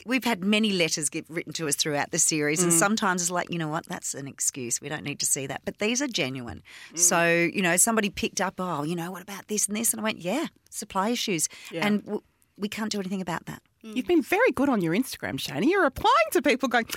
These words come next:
Speaker 2: "Supply shortage with the shout screen." <laughs>
Speaker 1: I, I think there's a, some very strong voices at the moment that are, like, hypercritical, um,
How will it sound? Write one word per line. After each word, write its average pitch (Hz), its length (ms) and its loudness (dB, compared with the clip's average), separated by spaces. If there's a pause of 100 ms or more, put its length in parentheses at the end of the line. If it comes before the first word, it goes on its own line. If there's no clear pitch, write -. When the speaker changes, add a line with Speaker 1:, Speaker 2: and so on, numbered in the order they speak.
(180)
Speaker 2:
"Supply 294 360 2
shortage 381 420 2
with 269 100 4
the 262 80 2
shout 240 260 0
screen." 208 340 0
<laughs> - 40 2 (140)
Speaker 1:
I, 392 340 8
I 330 40 2
think 466 280 4 (240)
there's 339 220 4
a, 302 40 2
some 311 240 6
very 311 280 4
strong 330 400 4
voices 208 440 4
at - 120 -2
the 233 80 2
moment 160 560 2
that 185 100 2
are, 170 120 2 (240)
like, 269 280 -4
hypercritical, 202 1200 0 (440)
um, 180 520 4